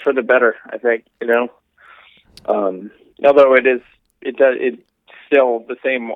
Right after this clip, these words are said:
age-old problem. It is actually hard to make anything, you know, to do it as a profession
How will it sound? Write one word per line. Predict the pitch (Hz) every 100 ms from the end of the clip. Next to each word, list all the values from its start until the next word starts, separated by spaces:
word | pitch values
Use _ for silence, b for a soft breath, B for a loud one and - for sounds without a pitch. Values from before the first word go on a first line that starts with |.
| -
age-old | 131 120 120 107
problem. | 131 123 120
It | 120
is | 120 -
actually | 120 - 123 107
hard | 113 113 110 -
to | 107 107 - _ _ _ _ _ _ _ _ _
make | 135 139
anything, | 123 117 123 117 113 - _ _ _
you | 147 120
know, | 107 101 -
to | 123
do | 127 123
it | 123
as | - -
a | -
profession | - 156 165 123 120